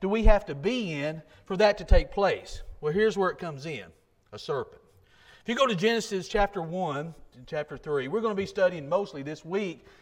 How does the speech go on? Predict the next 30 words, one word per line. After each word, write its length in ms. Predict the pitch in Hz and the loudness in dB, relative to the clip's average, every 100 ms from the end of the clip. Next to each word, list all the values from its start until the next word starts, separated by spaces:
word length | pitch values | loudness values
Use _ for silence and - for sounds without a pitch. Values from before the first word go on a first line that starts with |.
| _ | _
Genesis 400 | - 185 165 151 | -6 -6 -6 -12
six 460 | - - 175 170 - | -10 -4 -4 -4 -10
through 320 | 156 156 151 | -8 -6 -6
nine, 600 | 127 165 196 135 123 165 - - _ | -4 -2 0 0 -4 -8 -16 -20 _
but 140 | 233 240 | 2 4
we 120 | 277 | 2
wanna 340 | 277 247 214 - - - | 2 2 -2 -6 -16 -6
understand 560 | 220 208 - 208 190 | -4 -4 -4 -4 -4
tonight 560 | 165 160 214 254 190 190 - - _ _ _ _ _ | -6 -4 0 2 0 -2 -10 -20 _ _ _ _ _
what 360 | 135 196 220 202 | 4 6 8 6
led 340 | 208 208 180 | 6 8 8
up 240 | 180 180 - | 6 4 -4
to 80 | |
the 100 | 143 | -8
flood. 500 | 143 247 262 175 82 - _ _ _ _ | -6 0 2 0 -4 -16 _ _ _ _
So 160 | - 233 | 4 4
if 100 | 214 | 4
you 80 | 262 | 2
go 140 | 277 | 2
to 100 | 233 | 2
Genesis 680 | 170 247 233 - 170 202 208 | -2 -2 -4 -4 -4 -4 -6
chapter 360 | - 180 180 170 | -4 -4 -4 -6
one, 440 | 175 160 139 170 - _ | -4 -4 -6 -8 -14 _
verse 200 | 180 180 | -6 -4
three, 220 | 214 185 | -2 -2
look 200 | 208 330 | 0 -2
at 60 | 285 | 0
the 60 | 208 | 8
very 240 | 233 233 | 8 8
beginning 600 | 175 165 202 196 147 | 0 -2 -2 -2 -6